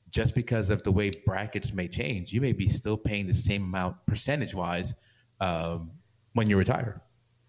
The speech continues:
So the conversation comes into a place where, you know, where do you, you know, how can you avoid R M Ds, or maybe how can you, uh,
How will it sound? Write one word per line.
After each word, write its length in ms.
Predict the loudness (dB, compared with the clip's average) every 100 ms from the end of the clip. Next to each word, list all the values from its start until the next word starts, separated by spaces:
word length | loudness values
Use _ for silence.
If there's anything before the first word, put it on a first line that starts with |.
| _ _ _ _ _ _ _ 0
So 60 | 2
the 60 |
conversation 520 | 4 4 4 2 0 -2
comes 220 | -2 0
into 180 | 0 0
a 60 |
place 340 | 0 -2 0 2
where, 340 | 2 2 0 -6 -20 -18 -2
you 80 | 2
know, 80 |
where 260 | 4 4 2
do 80 | 2
you, 220 | 4 2 0 -4 -4 -10 _ _
you 100 | -6
know, 140 | -2 -2 -4 _ -2 0
how 160 | 2
can 180 | 2 2
you 160 | 4 2
avoid 440 | 0 2 2 2 2
R 220 | 0 0
M 140 | -2
Ds, 440 | -2 -2 -2 -4 -2
or 140 | -2
maybe 280 | 2 2 2
how 180 | 0 -4
can 260 | -4 -6
you, 280 | -4 -6 -6 -10 -20 _ -4
uh, 380 | -2 0 -2